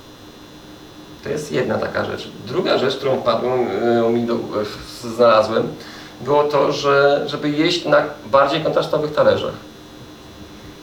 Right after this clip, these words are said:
Gdy makaron widzimy na białym talerzu, to jemy go więcej, niż gdy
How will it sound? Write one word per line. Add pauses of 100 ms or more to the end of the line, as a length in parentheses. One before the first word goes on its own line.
(220)
Gdy
makaron
widzimy
na
białym
talerzu,
to
jemy
go
więcej,
niż (300)
gdy